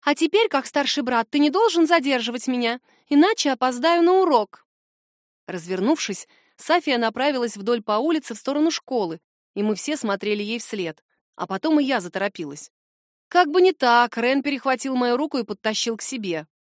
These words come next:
«Дай мне свой магический слепок, чтобы я мог общаться с тобой на расстоянии».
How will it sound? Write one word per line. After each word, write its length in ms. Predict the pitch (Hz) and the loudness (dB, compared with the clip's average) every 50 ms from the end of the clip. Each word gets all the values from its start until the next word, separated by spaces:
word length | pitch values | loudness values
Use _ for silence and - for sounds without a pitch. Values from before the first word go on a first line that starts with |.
| _ _ _ _ _ _ _ _ _ _ _ _ _ _ | _ _ _ _ _ _ _ _ _ _ _ _ _ _
«Дай 320 | 170 156 156 196 214 226 226 | -14 -6 -2 0 2 2 2
мне 200 | 202 180 165 156 | 0 0 -2 -4
свой 260 | - - 170 165 160 | -6 -6 -4 -2 -2
магический 600 | 165 170 180 170 190 180 - 180 - - 190 185 | 0 0 -2 -2 -4 -6 -6 -6 -6 -6 -6 -6
слепок, 480 | - - 190 202 214 190 - 160 - | -6 -4 -2 0 0 0 -2 -4 -8
чтобы 280 | - - - 190 170 180 | -8 -6 -6 -4 0 2
я 120 | 190 190 | 2 2
мог 200 | 190 202 202 180 | 2 0 0 0
общаться 480 | 196 190 - - - 240 233 - - 180 | -2 -2 -2 -2 -2 -2 -2 -2 -6 -8
с 60 | - | -6
тобой 260 | - 185 175 185 196 | -6 -4 -2 0 0
на 80 | 185 190 | 0 0
расстоянии». 720 | 196 185 - - 233 226 233 226 190 156 131 104 80 - | -2 -4 -4 -2 -2 0 0 0 -2 -2 -4 -8 -12 -14